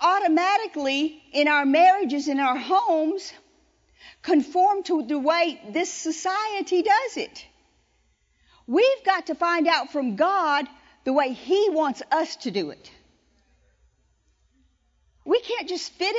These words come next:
in with the world's idea of the way a marriage should be. We've got to find out what God wants this marriage to be, and what He wants this marriage to be, and what He wants this marriage to be.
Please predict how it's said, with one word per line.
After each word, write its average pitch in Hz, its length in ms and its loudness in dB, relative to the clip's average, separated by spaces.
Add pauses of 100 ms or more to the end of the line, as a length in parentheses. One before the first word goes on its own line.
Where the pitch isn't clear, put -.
in 392 80 -4
with 330 160 -2
the 269 80 -4
world's 320 440 0
idea 247 480 -2
of 220 180 -2
the 233 60 -2
way 240 180 -2
a 220 60 0
marriage 220 400 -4
should 196 260 -8
be. 247 420 -6 (1400)
We've 466 240 0
got 440 180 -4
to 349 80 -6
find 349 300 0
out 320 220 2
what 262 220 0
God 330 200 2
wants 277 320 -2 (120)
this 202 340 -2
marriage 208 440 -2
to - 80 -4
be, 185 460 -4
and 247 140 2
what 262 140 2
He 269 80 -4
wants 254 360 -4
this 247 360 -4
marriage 220 400 -4
to 214 80 -10
be, 185 320 -6 (100)
and 233 180 0
what 247 140 0
He 254 60 -2
wants 247 360 -6
this 247 360 -8
marriage 233 460 -6
to 214 100 -10
be. 190 260 -10